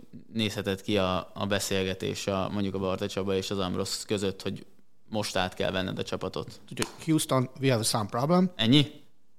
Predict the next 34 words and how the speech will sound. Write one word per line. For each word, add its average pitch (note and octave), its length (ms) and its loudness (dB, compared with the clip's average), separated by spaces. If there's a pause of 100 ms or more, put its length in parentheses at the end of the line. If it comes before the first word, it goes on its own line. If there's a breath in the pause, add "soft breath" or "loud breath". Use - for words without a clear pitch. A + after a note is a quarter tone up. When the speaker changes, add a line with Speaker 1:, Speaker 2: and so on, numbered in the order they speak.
(380)
Speaker 1:
És - 140 -6
Speaker 2:
megkérdezték, A2+ 520 4
Speaker 1:
jönni F#2+ 180 6
kell. D#3+ 80 0
Speaker 2:
"Aha, F3 240 2 (320 loud breath)
and" B2+ 260 -2
Speaker 1:
Hogy B2 140 6
ott C#3 100 8
még D#3 80 8
nem F3 120 8
volt A2 140 6
neki G#2+ 120 2
szerződése G2+ 520 2
aláírva, G2 380 4
tehát A#2 180 6
Speaker 2:
Dehogy A#2 180 4
Speaker 1:
ak-, G2+ 80 -2
Speaker 2:
volt. G2 300 -4
Speaker 1:
mondhatta A#2 360 4
volna A#2 160 8
azt A2+ 100 10
Speaker 2:
Ambros - 180 8
Speaker 1:
is, A#2+ 60 6
hogy D3+ 80 6
Speaker 2:
Martinak F3 380 2
Speaker 1:
no. E3+ 140 4
Speaker 2:
július A2 220 2
elsejétől G2+ 580 -2
van. E2 120 -4
Speaker 1:
Ugye? A2 120 0
Speaker 2:
Persze, B2 200 4
hogy G#2+ 80 -6
mondhatta G2+ 340 -8
volna. C#3+ 360 -4